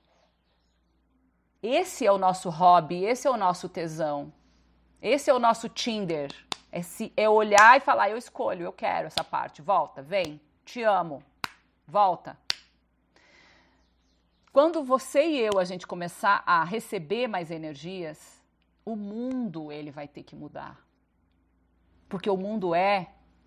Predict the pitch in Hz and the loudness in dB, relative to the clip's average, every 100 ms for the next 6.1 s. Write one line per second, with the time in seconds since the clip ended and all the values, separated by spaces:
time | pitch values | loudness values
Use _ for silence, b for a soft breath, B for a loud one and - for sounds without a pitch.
0 | _ _ - 165 185 160 165 - - - | _ _ -16 -8 -6 -4 -8 -10 -10 0
1 | 220 247 240 - 180 175 175 165 160 160 | 2 2 -2 -6 -6 -6 -6 -6 -6 -6
2 | 151 165 - 170 180 190 170 156 143 170 | -6 -10 -10 -6 -2 -2 -2 -4 -4 -4
3 | 190 175 165 180 165 180 180 160 - 190 | -6 -8 -8 -8 -6 -6 -8 -10 -4 -4
4 | 214 180 165 156 156 156 147 139 - - | -4 -6 -8 -6 -2 -2 -4 -8 -10 -6
5 | 208 233 269 254 226 226 277 294 - 180 | -4 -2 -2 0 0 -2 -6 -8 -8 -8
6 | 156 | -8